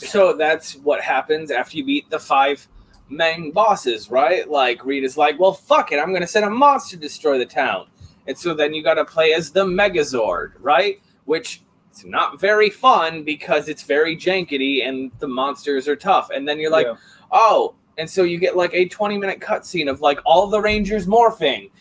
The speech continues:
Speaker 1: and fucking culling there, and then everything comes together. And then you're in the water battling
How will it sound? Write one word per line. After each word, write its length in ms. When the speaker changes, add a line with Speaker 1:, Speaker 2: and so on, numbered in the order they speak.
Speaker 1:
and 320
fucking 380
culling 500
there, 200
and 140
then 100
everything 380
comes 400
together. 600
And 120
then 140
you're 220
in 160
the 100
water 760
battling 580